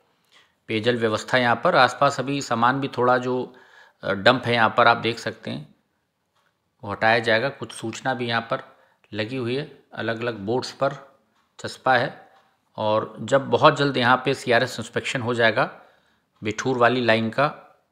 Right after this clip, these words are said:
जो ब्रह्मवर्त स्टेशन है, तो वो यहीं से होगा मंधना जंक्शन से ब्रह्मवर्त तक। और उसके बाद जो लोकल ट्रेन्स हैं, मेमू रेलगाड़ियाँ, उनके संचालन की शायद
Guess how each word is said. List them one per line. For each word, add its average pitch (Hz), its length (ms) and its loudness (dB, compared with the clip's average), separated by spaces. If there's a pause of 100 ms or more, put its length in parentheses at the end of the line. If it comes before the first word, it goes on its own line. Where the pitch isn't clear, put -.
जो 107 160 -8
ब्रह्मवर्त 113 580 0
स्टेशन 120 420 -6
है, 143 140 -6 (1300)
तो 120 60 0
वो 117 140 0
यहीं 110 260 0
से 131 160 -4
होगा 135 500 0 (180)
मंधना 110 380 -2
जंक्शन 117 400 -4
से 143 160 -2 (560)
ब्रह्मवर्त 117 640 0
तक। - 200 0 (1040)
और 110 120 -2
उसके 110 220 -6
बाद 120 300 2
जो 123 140 0
लोकल 113 400 0
ट्रेन्स 120 380 -2
हैं, 127 100 0
मेमू 117 340 -2
रेलगाड़ियाँ, 117 500 0
उनके 117 260 -4
संचालन 110 500 0
की 117 200 -6
शायद 117 300 0